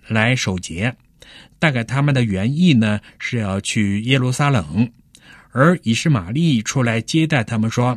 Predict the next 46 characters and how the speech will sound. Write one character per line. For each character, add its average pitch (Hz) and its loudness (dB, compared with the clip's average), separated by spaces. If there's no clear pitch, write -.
：“嗯， 127 4
请 113 2
进 160 0
来 131 0
见 127 0
基 147 -4
大 139 0
利。” 123 -2
当 147 0
然 147 -2
他 147 -4
们 139 2
什 123 -2
么 135 -2
都 147 -2
不 131 -4
知 139 -4
道， 143 -4
但 151 2
是 139 -2
呢， 135 4
以 101 -2
实 151 0
玛 110 2
利 127 0
想 90 -4
试 - 0
探 104 -6
他 - -4
们， 107 0
看 165 0
看 123 2
他 127 -2
们 127 2
知 240 2
不 180 2
知 117 -4
道 104 -2
基 - -2
大 117 2
利 113 0
已 90 -6
经 107 0
被 101 -4
杀 110 -6
了。 - -8